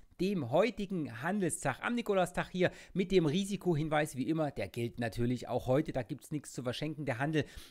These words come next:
mit Devisen und C F Ds auf Margin kann zu Verlusten führen. Sie riskieren, Ihr investiertes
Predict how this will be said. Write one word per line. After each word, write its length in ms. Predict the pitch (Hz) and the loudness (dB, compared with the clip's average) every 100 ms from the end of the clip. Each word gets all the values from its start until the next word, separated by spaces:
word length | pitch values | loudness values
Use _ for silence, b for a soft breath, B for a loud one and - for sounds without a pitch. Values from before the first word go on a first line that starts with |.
| B | B
mit 240 | 143 180 180 | 0 2 2
Devisen 380 | 143 156 165 | 0 -2 -4
und 120 | 135 139 | -4 -4
C 180 | 143 | -4
F 100 | 123 | -4
Ds 260 | - 123 - | -4 -6 -6
auf 220 | 113 117 | -8 -8
Margin 540 | 117 107 123 - 113 - | -8 -8 -8 -8 -10 -10
kann 300 | 123 123 127 | -8 -8 -8
zu 160 | - | -10
Verlusten 500 | - 110 120 - 120 | -6 -4 -4 -6 -12
führen. 380 | - 151 156 127 | -8 -4 -2 -4
Sie 120 | 127 | -6
riskieren, 600 | 113 - - 135 123 107 B B B - | -8 -10 -8 -6 -2 -4 B B B -14
Ihr 100 | 104 | -10
investiertes 920 | 113 107 - - 123 - 104 - | -8 -8 -8 -6 -6 -4 -10 -10